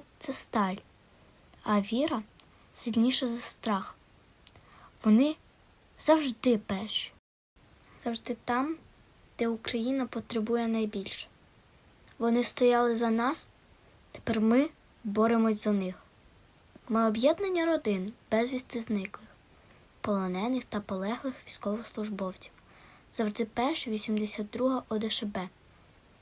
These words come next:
Нас об'єднали біль і віра та наші координатори Світлана та Ірина.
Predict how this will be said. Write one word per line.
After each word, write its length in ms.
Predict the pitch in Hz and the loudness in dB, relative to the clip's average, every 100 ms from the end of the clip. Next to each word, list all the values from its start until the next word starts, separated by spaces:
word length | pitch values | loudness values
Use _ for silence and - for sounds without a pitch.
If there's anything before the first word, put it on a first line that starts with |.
| - - - - - | -20 -20 -20 -20 -6
Нас 240 | 220 226 240 | -4 -2 -2
об'єднали 580 | 208 208 214 202 196 196 214 | -2 -4 -4 -4 -4 -6 -2
біль 260 | 233 262 - - - | -2 -2 -10 -12 -6
і 100 | 214 | -4
віра 400 | 202 190 208 208 - - - - - | -4 -6 -8 -12 -18 -20 -20 -20 -14
та 120 | - 202 | -6 -4
наші 340 | 214 262 302 | 0 0 0
координатори 920 | - 262 254 254 226 190 190 - 220 - - - - | 0 0 2 0 -2 -2 -6 -10 -12 -12 -20 -20 -14
Світлана 600 | - 214 220 226 240 233 | -12 -6 -2 0 -2 -2
та 140 | 220 | -2
Ірина. 540 | 202 202 196 180 202 | -2 -2 -4 -6 -8